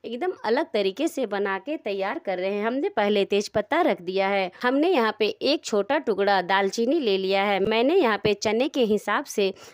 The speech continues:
सारे मसाला को ऐड कर रहे हैं।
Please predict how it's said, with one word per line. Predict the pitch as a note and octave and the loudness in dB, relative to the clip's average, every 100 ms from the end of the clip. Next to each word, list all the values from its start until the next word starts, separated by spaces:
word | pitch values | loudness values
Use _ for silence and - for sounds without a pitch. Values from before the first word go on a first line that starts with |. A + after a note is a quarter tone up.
| - | -10
सारे | - G#3 A3 E4 | -2 0 2 0
मसाला | A#3+ G#3+ G3 A3 | 0 0 0 0
को | D4 B3 - | 0 -4 -2
ऐड | G3+ B3 | -2 -2
कर | B3 F#3 | -2 -2
रहे | E3+ F#3 F#3+ | 0 -2 0
हैं। | G3 F#3 | 0 0